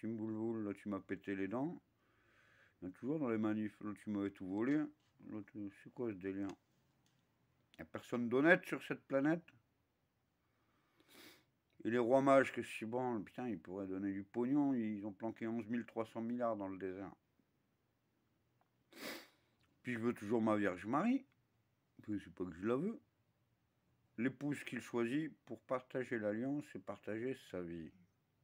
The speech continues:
C'est pas compliqué, la lune d'annonciation en deux mille neuf, moi j'étais allé au Maroc. J'essayais d'être chrétien, non crétin. J'avais épousé une musulmane,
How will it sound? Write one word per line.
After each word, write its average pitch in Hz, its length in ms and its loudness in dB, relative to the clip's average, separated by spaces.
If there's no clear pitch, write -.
C'est - 140 -20
pas 107 100 -2
compliqué, 147 520 2
la 151 120 10
lune 131 220 6
d'annonciation 123 840 0
en - 20 -2
deux 120 160 0
mille 120 220 0
neuf, 120 220 -2
moi 117 100 -6
j'étais 113 220 -8
allé 107 80 0
au 101 100 -2
Maroc. 98 460 -4
J'essayais 120 360 -4
d'être 120 220 2
chrétien, 131 440 2
non 113 140 4
crétin. 139 480 0
J'avais 104 220 0
épousé 123 360 0
une 120 100 4
musulmane, 113 760 2